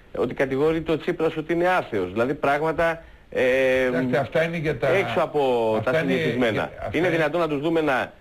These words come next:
Speaker 1: να στηρίζουν ένας τον άλλον
Speaker 2: Εγώ
Speaker 1: σε μια
Speaker 2: πιστεύω,
Speaker 1: κυβέρνηση;
Speaker 2: ακούστε, στην κυ-, υπάρχουν κομματικά επιτελεία που συντηρούν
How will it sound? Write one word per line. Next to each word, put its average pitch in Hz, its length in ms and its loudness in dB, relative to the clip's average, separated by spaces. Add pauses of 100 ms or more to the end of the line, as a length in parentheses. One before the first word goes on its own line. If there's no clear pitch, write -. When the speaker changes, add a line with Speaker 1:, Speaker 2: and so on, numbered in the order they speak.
(140)
Speaker 1:
να 117 120 -2
στηρίζουν 135 380 -2
ένας 147 180 0
τον 123 160 -2
άλλον 131 340 0
Speaker 2:
Εγώ 117 240 -2
Speaker 1:
σε 120 120 -2
μια 127 120 0
Speaker 2:
πιστεύω, 123 80 -2
Speaker 1:
κυβέρνηση; 120 500 0
Speaker 2:
ακούστε, 113 280 -6
στην - 220 -12
κυ-, 87 220 -8
υπάρχουν 101 680 -4
κομματικά 85 480 -6
επιτελεία 85 600 -4
που 85 160 -8
συντηρούν 92 800 -2